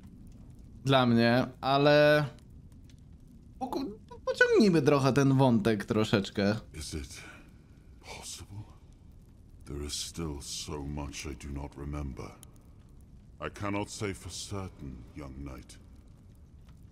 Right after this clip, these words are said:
Speaker 2: But I always tried to be fair while I reigned.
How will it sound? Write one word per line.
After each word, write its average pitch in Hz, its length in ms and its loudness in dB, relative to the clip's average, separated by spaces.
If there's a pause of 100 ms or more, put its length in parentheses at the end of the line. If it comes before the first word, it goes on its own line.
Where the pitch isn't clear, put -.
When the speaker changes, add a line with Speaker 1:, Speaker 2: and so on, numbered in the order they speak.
(360)
Speaker 2:
But 80 140 -10
I 85 180 -6
always 95 560 -6
tried 80 720 -10 (100)
to - 80 -18
be 73 140 -18 (240)
fair 90 280 -8 (200)
while 67 200 -16
I 67 120 -16 (140)
reigned. - 420 -12